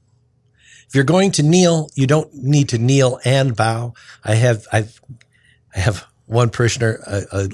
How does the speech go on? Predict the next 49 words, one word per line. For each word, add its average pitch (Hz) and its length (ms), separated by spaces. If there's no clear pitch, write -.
I 101 80
love 107 320
her 101 140
dearly, 117 400
but 101 220
she - 180
bows 127 460
and 113 100
then 113 120
she 107 180
kneels 104 340
down. 90 240
You 120 100
don't 147 220
need 139 140
to 123 60
do 120 160
both. 92 460
Either 147 260
one 127 340
shows 110 460
the 98 80
same 120 460
amount 107 460
of 95 160
reverence. - 480
So 139 220
a 139 40
profound 160 580
bow, 98 380
and 120 160
then 127 160
extend 135 460
your 143 100
hands 123 380
out. 104 360
Again, 120 240
we 120 80
talk 139 260
about 120 200
it 107 80
being 120 160
like 107 200
a 104 60
throne 113 420
where 95 140
one 107 240
hand 104 300
goes 98 320